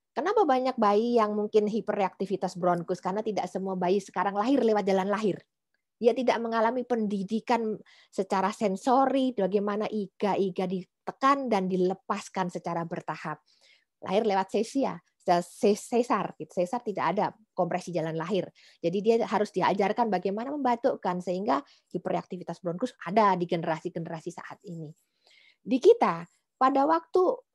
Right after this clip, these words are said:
mekanisme ini terjadi secara biasa, alamiah, tidak masalah. Tapi pada covid terjadi,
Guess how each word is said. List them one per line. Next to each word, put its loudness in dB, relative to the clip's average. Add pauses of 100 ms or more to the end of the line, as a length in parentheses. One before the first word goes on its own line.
(140)
mekanisme -2
ini -4
terjadi 2
secara 2
biasa, -2
alamiah, 2 (480)
tidak 0
masalah. -10 (400)
Tapi 2
pada 2
covid -2
terjadi, -2